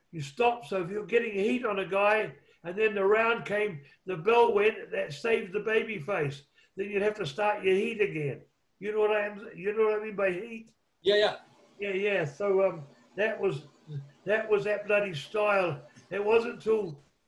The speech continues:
Speaker 1: Jim Barnett merged over to New Zealand in,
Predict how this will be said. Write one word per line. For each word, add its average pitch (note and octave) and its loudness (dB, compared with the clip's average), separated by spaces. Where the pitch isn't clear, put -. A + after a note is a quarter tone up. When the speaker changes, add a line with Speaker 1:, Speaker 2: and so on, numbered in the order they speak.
Speaker 1:
Jim A3+ -4
Barnett G#3+ 0
merged G3+ 2
over G#3 6
to F#3 -6
New G3 -8
Zealand G#3 2
in, F#3+ -10